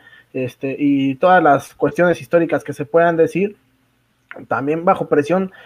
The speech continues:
eh, generalmente le, le suele costar trabajo, ¿no? Y que, y a lo mejor, eh, por ahí, este, los novatos de la defensiva de Dallas pudieran, eh, tener un buen día y, ¿por qué no tratar de,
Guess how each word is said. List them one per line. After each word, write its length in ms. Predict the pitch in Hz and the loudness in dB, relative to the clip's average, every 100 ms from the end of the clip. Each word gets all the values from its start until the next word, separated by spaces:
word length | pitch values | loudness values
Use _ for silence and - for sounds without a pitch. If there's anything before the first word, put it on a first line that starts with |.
| - - | -20 -16
eh, 320 | 131 104 - - | -14 -14 -16 -6
generalmente 720 | 165 151 160 170 170 175 180 | -2 0 2 0 0 -2 0
le, 160 | 151 143 _ _ - | 0 -2 _ _ -4
le 260 | 156 151 | 2 2
suele 280 | 143 175 180 | 2 0 0
costar 300 | 156 - 160 | -2 0 2
trabajo, 420 | 160 147 143 135 | 2 2 0 -2
¿no? 200 | 131 165 | -4 0
Y 80 | 165 | 0
que, 160 | 147 151 | -2 -4
y 140 | 185 160 | 0 2
a 80 | 156 | 2
lo 120 | 156 | 2
mejor, 400 | 160 165 202 190 - - - | 0 2 0 0 -8 -20 -6
eh, 220 | 147 143 | -2 -2
por 260 | 135 147 147 | -2 -2 0
ahí, 840 | 151 180 190 190 180 160 151 139 117 | 0 0 -2 -2 0 0 0 -4 -6
este, 760 | 143 131 - 139 135 131 - | -6 -6 -8 -8 -6 -8 -10
los 220 | 160 165 156 | 0 2 4
novatos 680 | 160 175 180 180 151 - _ _ - | 4 4 2 2 0 -2 _ _ -14
de 220 | 139 139 | -8 -4
la 120 | 135 | -4
defensiva 580 | 143 143 147 156 165 160 | -4 -6 -6 0 4 4
de 120 | 147 | 2
Dallas 340 | 151 165 156 - - | 2 2 0 -4 -8
pudieran, 720 | 147 160 170 165 147 135 131 _ _ _ - | 0 2 2 0 -4 -8 -14 _ _ _ -14
eh, 680 | 131 127 127 123 120 - - | -10 -8 -10 -12 -14 -16 -8
tener 260 | 151 151 170 | -2 0 0
un 120 | 180 | 2
buen 200 | 175 175 | 0 0
día 640 | 185 196 208 214 202 165 139 | 0 2 4 2 2 0 -2
y, 460 | 139 143 139 139 135 | -2 0 0 0 -2
¿por 180 | 151 151 | -2 -2
qué 100 | 170 | -2
no 200 | 185 185 _ _ | -2 -6 _ _
tratar 420 | 151 139 151 156 | -4 0 2 4
de, 300 | 165 151 120 | 4 4 0